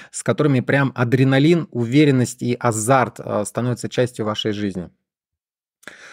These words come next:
При этом любопытно, что вы в эпицентр точки этого затмения –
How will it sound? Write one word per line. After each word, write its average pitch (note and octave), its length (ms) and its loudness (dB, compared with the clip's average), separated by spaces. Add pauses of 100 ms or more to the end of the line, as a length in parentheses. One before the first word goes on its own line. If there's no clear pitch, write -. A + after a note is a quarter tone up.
(840)
При C#3+ 120 4
этом E3 280 0
любопытно, E3+ 680 2
что E3 680 2
вы A3 600 0 (240)
в B2 640 2
эпицентр C3+ 840 0 (120)
точки C#3+ 460 0
этого A#2 480 0
затмения – B2+ 800 4